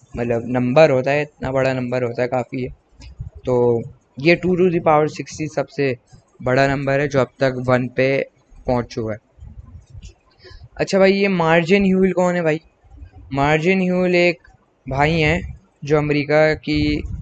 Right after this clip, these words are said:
मशहूर तरीन कंप्यूटर साइंस के लिहाज से सबसे बेहतरीन यूनिवर्सिटी कार्नेगी मेलन यूनिवर्सिटी में, अ, मतलब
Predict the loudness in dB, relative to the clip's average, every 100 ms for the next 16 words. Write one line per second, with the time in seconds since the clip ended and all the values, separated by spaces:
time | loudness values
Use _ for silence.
0 | -8 -6 -4 -2 -4 -2 -2 -4 -6 -8
1 | -4 0 2 2 0 -2 -4 -10 _ _
2 | _ _ -6 0 2 0 -4 -6 -6 -6
3 | -4 -2 -2 -4 -4 -4 -6 -6 -12 -6
4 | -4 -2 -4 -4 -4 -2 -2 -4 -6 -6
5 | -8 -10 -8 -8 -12 _ _ _ _ _
6 | -14 -4 0 0 -2 -6 -12 -6 -6